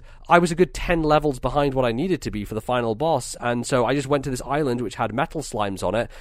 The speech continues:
and farmed them for, like, four hours just to get up to that point. And that was just to finish the game, goddammit. It's like the last boss, and all I wanted to do was see credits roll, and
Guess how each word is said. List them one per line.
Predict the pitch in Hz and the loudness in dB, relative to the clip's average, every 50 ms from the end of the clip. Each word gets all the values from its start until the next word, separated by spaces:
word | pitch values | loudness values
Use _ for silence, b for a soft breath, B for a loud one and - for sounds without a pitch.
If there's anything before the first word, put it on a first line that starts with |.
| B B | B B
and | 123 143 | -6 -6
farmed | - - - 160 175 214 220 214 | -2 2 4 6 8 8 6 6
them | - - 104 92 | 2 -4 -6 -6
for, | 87 - 101 | -6 -4 -2
like, | 98 95 - | -2 -4 -4
four | - - - 104 95 92 | -4 -2 0 2 2 2
hours | 90 90 87 85 87 87 90 | 0 0 -2 -2 -4 -4 -4
just | - - 151 139 - | 0 0 0 0 0
to | - 147 | -2 -2
get | 123 - 143 139 | 2 4 4 4
up | 139 - - | 4 2 0
to | - - | -2 -4
that | 135 117 - | -4 -2 0
point. | - 202 170 127 B B B | 2 2 2 2 B B B
And | B | B
that | 269 | 6
was | 277 220 | 6 6
just | - 240 - | 4 0 0
to | 226 | 0
finish | - - - 226 208 196 - | 0 2 2 2 2 2 2
the | - | 0
game, | 160 - 175 165 156 135 | 0 2 4 4 4 2
goddammit. | 117 104 85 76 - 82 78 85 110 123 - B B | 0 -2 -2 -2 -4 -4 -2 -2 -4 -4 -6 B B
It's | B B | B B
like | 143 139 | -4 -2
the | - 156 | 0 2
last | 160 180 180 170 170 - | 2 4 4 2 2 0
boss, | - 175 151 131 120 - | 0 0 0 0 0 -2
and | 131 110 | -4 -4
all | - 143 156 | 0 2 4
I | 156 | 4
wanted | 139 139 139 131 127 | 4 4 2 2 2
to | - | 2
do | 156 156 | 2 2
was | 131 123 | 2 0
see | - - 123 | -2 -6 -10
credits | - - - 147 143 113 92 - - - - | -4 0 2 2 2 2 -2 -4 -8 -8 -6
roll, | 98 95 92 90 92 92 | -4 -2 -2 -2 -2 -2
and | 90 90 87 | -4 -6 -8